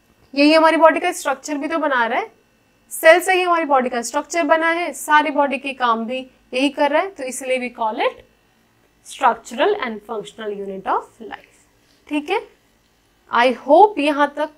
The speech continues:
किसी को भी कोई डाउट नहीं होगा। फिर भी कोई भी डाउट रह जाए, बेहिचक कमेंट सेक्शन में आराम से पूछे, I'll get back to each one of you। Now,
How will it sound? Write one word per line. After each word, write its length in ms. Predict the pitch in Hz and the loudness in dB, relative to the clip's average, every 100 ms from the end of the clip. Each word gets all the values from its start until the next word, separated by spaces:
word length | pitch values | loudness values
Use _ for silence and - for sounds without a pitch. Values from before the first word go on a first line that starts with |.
| _ | _
किसी 320 | 302 294 359 | -10 -4 -2
को 140 | 349 320 | -2 -2
भी 140 | 285 | -4
कोई 200 | 285 240 | -6 -8
डाउट 280 | 220 202 - | -6 -10 -12
नहीं 140 | 208 - | -18 -18
होगा। 240 | - - _ _ _ _ _ _ _ _ _ _ _ _ _ _ _ _ _ _ _ _ _ _ _ _ _ _ _ _ - | -20 -20 _ _ _ _ _ _ _ _ _ _ _ _ _ _ _ _ _ _ _ _ _ _ _ _ _ _ _ _ -2
फिर 180 | 277 247 | 4 4
भी 260 | 202 269 302 | 4 0 -2
कोई 360 | - 339 359 370 | -2 2 4 4
भी 120 | 330 | 0
डाउट 320 | 285 254 247 | 0 -2 -6
रह 100 | 220 | -12
जाए, 280 | 202 220 254 _ _ _ 208 | -8 -10 -10 _ _ _ -4
बेहिचक 680 | 226 320 302 302 - 294 294 262 | 2 4 2 -2 -4 -6 -6 -8
कमेंट 260 | 254 277 | -4 -4
सेक्शन 380 | 269 233 240 226 | -6 -10 -8 -8
में 220 | 226 233 - _ _ _ _ | -8 -10 -18 _ _ _ _
आराम 420 | 240 233 262 269 226 | -10 -6 -6 -6 -12
से 120 | 226 | -16
पूछे, 420 | 226 - 262 349 _ _ _ _ _ _ - | -18 -18 -12 -12 _ _ _ _ _ _ -4
I'll 300 | 226 233 240 - | 2 2 0 -2
get 240 | 254 233 | 0 2
back 220 | 233 220 - | 0 -4 -8
to 100 | 262 - _ _ 269 | -12 -12 _ _ -2
each 320 | 277 294 294 - | 0 0 -2 -10
one 160 | 220 196 | -10 -10
of 180 | - - | -12 -18
you। 140 | - _ _ _ _ _ _ _ _ _ _ _ | -20 _ _ _ _ _ _ _ _ _ _ _
Now, 160 | 247 | -8